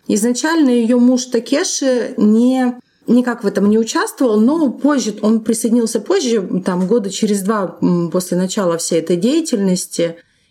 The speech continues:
И уже пара начала работать в тандеме вместе с коррумпированными докторами, вот этим Ши-, Широ Накаяма,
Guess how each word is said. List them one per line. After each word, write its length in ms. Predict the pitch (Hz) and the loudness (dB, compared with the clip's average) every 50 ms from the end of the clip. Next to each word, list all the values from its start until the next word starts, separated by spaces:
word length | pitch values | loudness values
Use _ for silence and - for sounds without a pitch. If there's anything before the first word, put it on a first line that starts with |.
| _ | _
И 100 | 208 247 | 0 0
уже 320 | 311 311 277 196 208 226 226 | 2 2 0 0 0 -2 -2
пара 680 | 226 226 220 226 240 240 226 220 214 196 185 185 170 - | 0 -2 -2 -2 0 0 -2 -2 -2 -2 -2 -2 -4 -2
начала 400 | - 202 190 - - 202 208 220 | -2 -2 -2 -2 -2 -2 0 0
работать 400 | 202 185 165 185 208 202 208 190 | 0 -2 0 -2 0 0 -2 -4
в 80 | - - | -4 -2
тандеме 680 | - 196 196 190 165 190 190 180 170 160 147 160 - - | 0 2 2 2 2 2 2 2 0 -2 -4 -6 -8 -4
вместе 640 | - 175 180 190 202 196 - - - 185 180 180 175 | -2 0 0 0 0 -2 -4 -6 -4 -2 0 0 -2
с 500 | 175 - - - - 202 190 185 175 180 - _ | -4 -6 -8 -6 -4 -2 -2 -2 -4 -6 -10 _
коррумпированными 1080 | - 226 226 214 220 202 214 214 262 294 262 240 226 226 226 220 214 208 208 202 190 185 - _ - | -2 0 0 2 0 0 2 2 2 2 2 2 2 0 2 2 2 2 2 0 -2 -4 -8 _ -4
докторами, 840 | 196 180 208 202 - - 202 190 196 196 196 196 185 180 165 156 - _ _ _ | -2 -2 -2 -2 -2 -4 -2 -2 0 -2 0 0 0 0 -2 -4 -8 _ _ _
вот 220 | 196 190 185 185 185 | -2 -2 0 0 0
этим 240 | 175 175 165 165 156 | -2 -2 -4 -4 -6
Ши-, 560 | - - - 190 185 175 170 170 165 165 160 | -6 -8 -4 -4 -2 -2 -2 -2 -2 -4 -4
Широ 320 | 160 - - 202 180 175 | -6 -4 -2 -2 0 0
Накаяма, 720 | 165 165 160 - 185 170 175 180 175 175 160 151 151 147 | -2 -2 -4 -2 -2 -2 0 0 -2 -2 -2 -4 -6 -8